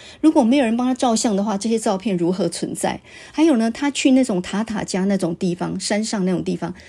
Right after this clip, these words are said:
那是一定要过夜的，那是高山嘛，所以谁跟他在一起？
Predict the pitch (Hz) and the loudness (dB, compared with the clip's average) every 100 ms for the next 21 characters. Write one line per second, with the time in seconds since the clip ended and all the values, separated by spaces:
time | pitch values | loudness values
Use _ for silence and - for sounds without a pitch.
0 | - - 320 - - 202 240 233 202 - | -20 0 2 2 -2 2 2 2 0 2
1 | 196 180 170 - 226 - 196 196 - 175 | 2 4 2 0 -6 -4 -4 -2 -2 -2
2 | 175 - - - - - 311 - - - | -2 -4 -10 -20 -6 -2 -2 -4 -8 0
3 | 214 233 262 247 240 233 226 226 226 190 | 2 4 4 4 2 -2 -4 0 0 0
4 | 190 185 - | -2 -2 -6